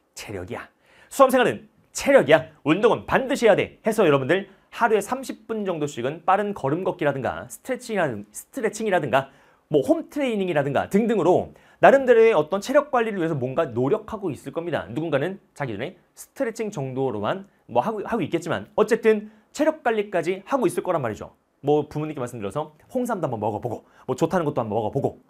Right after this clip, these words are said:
이렇게 하겠죠. 근데 중요한 거는 이렇게 열심히 노력하고 있음에도 불구하고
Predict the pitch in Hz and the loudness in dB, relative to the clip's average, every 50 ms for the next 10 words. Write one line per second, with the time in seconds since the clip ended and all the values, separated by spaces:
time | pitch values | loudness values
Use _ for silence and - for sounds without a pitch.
0 | _ _ - 196 202 - 190 196 202 - - 104 92 92 - _ _ _ _ _ | _ _ -6 -4 -2 -2 -2 -4 -4 -6 -8 -8 -8 -8 -10 _ _ _ _ _
1 | _ - 220 226 214 185 - 165 160 139 120 123 165 185 120 85 78 - _ _ | _ -2 0 2 2 2 2 0 -2 -2 0 -2 -2 -2 -4 -6 -10 -16 _ _
2 | _ _ _ _ _ - 185 233 262 - - - - 262 220 151 170 202 202 - | _ _ _ _ _ 2 4 4 4 4 2 -4 -2 2 4 6 6 6 4 0
3 | 226 226 165 113 151 - 214 202 - - - 294 311 - 311 285 - - 180 - | -4 -4 0 2 2 2 2 2 -2 0 2 2 4 4 2 -2 -2 -4 -6 -6
4 | - - 220 233 226 196 214 - 175 165 165 160 123 104 104 104 - | -6 -6 -4 -2 -2 -2 -2 -4 -2 0 0 0 0 0 -4 -8 -10